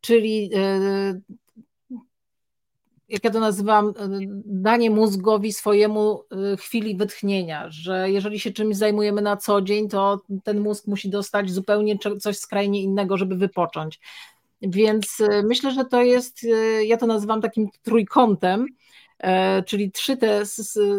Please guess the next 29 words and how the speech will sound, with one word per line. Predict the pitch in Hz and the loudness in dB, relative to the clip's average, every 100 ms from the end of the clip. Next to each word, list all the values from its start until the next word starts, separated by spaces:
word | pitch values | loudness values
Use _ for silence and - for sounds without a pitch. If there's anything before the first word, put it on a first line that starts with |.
| 208 202 | -2 -2
sfery | - 240 | 2 4
naszego | 233 214 226 220 | 4 0 0 0
życia | 208 220 226 | 0 -2 0
muszą | 208 220 226 233 214 | 0 0 0 0 0
być | 202 | 0
zaopiekowane, | 202 202 196 208 - 185 208 202 202 202 208 | 2 2 0 -4 -2 2 4 4 2 0 -2
żeby | 180 196 190 190 190 196 190 | -4 -4 -2 -2 -2 -6 -8
po | 196 | 2
pierwsze | 233 214 208 | 2 2 -2
była | 185 190 185 | -2 0 0
prewencja, | 175 180 175 180 190 220 226 294 349 | 0 -2 0 -2 -2 -2 0 -2 -4
żeby | 226 196 196 185 208 | -4 -2 0 -2 -2
nas | 196 190 | -4 -4
to | - | -4
wypalenie | 180 185 185 185 180 | -6 -4 -2 -2 -2
nie, | 175 185 175 170 | -2 0 -2 -4
e, | 180 175 | -6 -6
złapało, | 170 180 180 170 180 277 - _ - | -4 -4 0 0 0 -2 -4 _ -6
a | 185 | 2
nawet | 185 190 190 | 2 2 -2
jak | 180 | -6
już | 175 | -6
nas | 196 180 160 | -4 -4 -4
złapie, | 165 175 170 226 | -2 0 2 0
to | 247 | 0
żeby | 226 214 | -2 -4
z | 214 | -2
niego | 214 196 | 0 0
wychodzić. | 190 196 202 160 - - - | -2 -2 0 0 -2 -18 -20